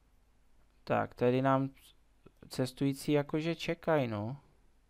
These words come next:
Jo, trošku blbne ta grafika, protože já to mám ubraný na maximum, aby to šlo co nejvíc plynule. Ale když se podíváte, to je nádhera. To je nádhera prostě.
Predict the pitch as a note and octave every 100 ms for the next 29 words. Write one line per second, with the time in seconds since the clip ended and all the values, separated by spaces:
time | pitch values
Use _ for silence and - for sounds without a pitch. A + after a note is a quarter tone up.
0 | _ _ _ _ _ _ _ _ _ _
1 | _ _ _ _ _ _ _ _ _ _
2 | _ _ _ _ B2+ A#2+ A#2 A#2+ A#2 -
3 | A#2+ A#2 A#2 B2 A#2+ B2 A#2+ A#2 A#2 -
4 | A#2+ A#2 - G#2+ - A2+ A#2 A#2 A#2 A#2+
5 | B2 A#2 A2+ A2 A#2 A2+ A#2+ A#2+ A#2 A2+
6 | - B2+ A#2+ A#2+ A#2 A2+ - A#2+ - B2
7 | - B2 A#2 A#2+ - - A#2+ A#2 A#2 A2
8 | A2+ C#3+ - _ _ _ _ _ _ _
9 | _ _ _ _ _ _ - A2+ A#2 B2
10 | A#2+ B2+ B2+ A#2 A#2+ A#2+ A#2 - A#2+ B2+
11 | - B2 A2+ G#2+ G2+ C3+ G#2+ G#2 G#2+ -
12 | _ _ _ _ B2+ A#2 A2+ A2+ A2 A2
13 | A2 G#2+ G#2+ A#2 G#2+ - G#2+